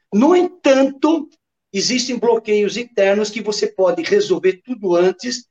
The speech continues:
e, e, e acrescentar esse. Então, pessoas certas no lugar certo,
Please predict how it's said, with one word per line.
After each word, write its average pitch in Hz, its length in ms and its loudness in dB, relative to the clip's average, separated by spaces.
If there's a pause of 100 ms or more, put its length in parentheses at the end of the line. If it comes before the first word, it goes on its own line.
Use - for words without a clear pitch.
(120)
e, 208 280 0
e, - 220 -6
e 175 60 2
acrescentar 202 600 0
esse. 160 260 0
Então, 123 240 -6 (280)
pessoas 143 520 -6
certas 226 440 -2
no 175 120 0
lugar 135 300 0
certo, 220 540 -2